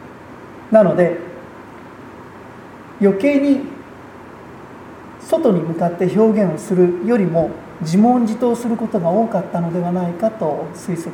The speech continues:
をいたします。間もなく高校二年生の夏に、福本さんは洗礼を受けました。その時に決心した文章、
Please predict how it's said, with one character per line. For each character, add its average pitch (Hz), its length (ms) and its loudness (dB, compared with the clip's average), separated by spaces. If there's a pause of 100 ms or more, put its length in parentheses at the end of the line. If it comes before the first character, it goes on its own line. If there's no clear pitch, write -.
を - 60 -10
い - 100 -10
た 254 60 -12
し - 140 -18
ま - 120 -16
す。 - 160 -18 (1900)
間 220 100 8
も 277 140 6
な 277 100 6
く 165 380 -2
高 226 160 4
校 247 140 4
二 233 120 6
年 254 200 4
生 175 180 -2
の 151 120 -4
夏 170 320 0
に、 196 160 2 (280)
福 - 160 -2
本 180 180 2
さ 170 160 0
ん 156 60 -2
は 151 100 0
洗 220 320 4
礼 220 120 2
を 190 100 2
受 180 100 0
け 180 60 -4
ま - 140 -4
し - 80 -14
た。 - 120 -18 (1400)
そ 254 140 4
の 254 260 6
時 254 180 -2
に 175 360 2 (260)
決 302 200 2
心 196 240 0
し - 120 -6
た - 80 4
文 233 300 0
章、 165 320 -4